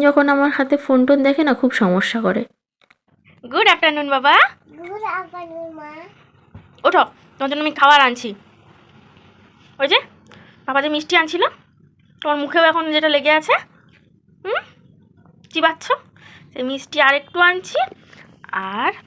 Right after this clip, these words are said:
Speaker 1: এই যে একটু কেক আনছি। খাবো তো?
Speaker 2: সরি।
Speaker 1: কেন খাবো নি?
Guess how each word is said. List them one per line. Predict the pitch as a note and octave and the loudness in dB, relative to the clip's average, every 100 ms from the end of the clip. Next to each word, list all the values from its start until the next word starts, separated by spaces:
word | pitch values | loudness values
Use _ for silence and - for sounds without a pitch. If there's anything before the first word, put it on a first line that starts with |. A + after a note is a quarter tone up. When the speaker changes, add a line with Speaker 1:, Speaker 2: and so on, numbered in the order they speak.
| - - - - - - G#3+ | -20 -20 -20 -20 -20 -20 -20
Speaker 1:
এই | F#3+ | -18
যে | F#3 - G#3 | -20 -20 -20
একটু | - - | -20 -14
কেক | G#3+ | -12
আনছি। | G3+ G3+ - - - _ _ _ - _ _ _ _ _ _ _ _ - - | -10 -12 -18 -20 -20 _ _ _ -20 _ _ _ _ _ _ _ _ -20 -6
খাবো | F4+ C5 | -2 0
তো? | G#3+ - C5+ - _ | 0 -4 -18 -20 _
Speaker 2:
সরি। | B4+ G4 - _ _ B4+ | -12 -12 -16 _ _ 2
Speaker 1:
কেন | D5+ | 4
খাবো | C#5+ | 4
নি? | D#4+ | 2